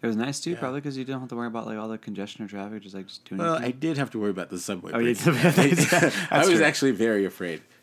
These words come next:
Speaker 2: It didn't break down, but, uh, I was very worried that I was gonna get trapped underground and not be able to call them and
Speaker 1: Oh,
Speaker 2: be
Speaker 1: yeah.
Speaker 2: like, "Listen,
Speaker 1: Oh.
Speaker 2: I'm coming." But
Speaker 1: <laughs> Yeah, that's almost worse then, so I take that back.
Speaker 2: I left, like, two hours early.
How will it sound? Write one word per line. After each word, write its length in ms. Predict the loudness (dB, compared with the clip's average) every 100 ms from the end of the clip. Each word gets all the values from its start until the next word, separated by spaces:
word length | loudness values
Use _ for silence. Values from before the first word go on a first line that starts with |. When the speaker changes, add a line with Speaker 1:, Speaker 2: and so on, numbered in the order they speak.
| -4
Speaker 2:
It 120 | 0
didn't 180 | 2 2
break 200 | -2 -4
down, 300 | -8 -10 -12 _
but, 260 | -4 -4 -4 -10 -8
uh, 380 | -6 -6 -8 -10 -16 -20 _
I 160 | -10 -10
was 240 | -10 -14
very 200 | -10 -10
worried 280 | -10 -10 -8
that 80 | -8
I 60 | -8
was 160 | -8
gonna 160 | -10 -12
get 180 | -12 -14 _
trapped 420 | -8 -6 -6 -10 -16 _ -10
underground 960 | -6 -4 -4 -6 -8 -6 -4 -4 -6 -10
and 140 | -8
not 200 | -6 -8
be 140 | -6 -8
able 140 | -8 -8
to 180 | -10 -10 -14 _ _ _
call 260 | -4 -2 -2
them 140 | -4 -4
and 100 | -2
Speaker 1:
Oh, 40 |
Speaker 2:
be 60 | -2
Speaker 1:
yeah. 140 | -2
Speaker 2:
like, 80 | -2
"Listen, 500 | -2 0 -2 -4 -4
Speaker 1:
Oh. 40 |
Speaker 2:
I'm 40 | 0
coming." 460 | 2 0 -4 -8 -10 -14
But 160 | -14 -14
Speaker 1:
<laughs> 100 | -4
Yeah, 220 | -2 -2
that's 100 | -2
almost 240 | -4 -4 -6
worse 160 | -8
then, 260 | -8 -10 -10
so 220 | -8 -8
I 60 | -6
take 140 | -8
that 120 | -6
back. 260 | -8 -8 -6
Speaker 2:
I 140 | -4
left, 300 | -4 -6 -10
like, 120 | -12
two 200 | -8 -8
hours 240 | -8 -10 -14 -14
early. 220 | -14